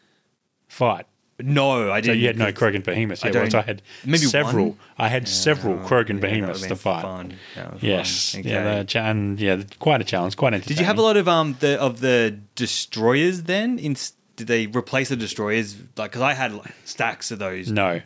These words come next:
Speaker 1: I had hardly any
Speaker 2: Tyrant.
Speaker 1: hardly any destroyers.
Speaker 2: Ah, okay. So rather than, so, so that, that's where the choice
Speaker 1: Yeah.
Speaker 2: comes in then.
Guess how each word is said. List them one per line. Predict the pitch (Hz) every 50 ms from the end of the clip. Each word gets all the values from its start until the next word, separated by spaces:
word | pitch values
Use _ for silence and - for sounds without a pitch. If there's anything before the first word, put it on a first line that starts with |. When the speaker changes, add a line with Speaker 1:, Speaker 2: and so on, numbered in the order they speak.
| -
Speaker 1:
I | - 113 98
had | 101 98 90
hardly | 98 101 95 120 120
any | 113 110 101
Speaker 2:
Tyrant. | 95 98 - - - - - - - - - -
Speaker 1:
hardly | 113 110 113 113 110 107
any | 110 110 107
destroyers. | 101 98 - - - 104 117 120 120 110 95 85 - - -
Speaker 2:
Ah, | 127
okay. | - 117 104
So | 101 - 127
rather | 127 143 143 139
than, | 135 135 131 123 - - 127
so, | - 143 139 139 120
so | - 165
that, | 147 127 127 117 120 147 139 - -
that's | 139 120 110 -
where | 123 120
the | 104 95
choice | - 117 104 98 90 - - 156
Speaker 1:
Yeah. | 139 120 107 95
Speaker 2:
comes | - - 123 110 104 90
in | 95 101 101 104
then. | 95 95 92 95 92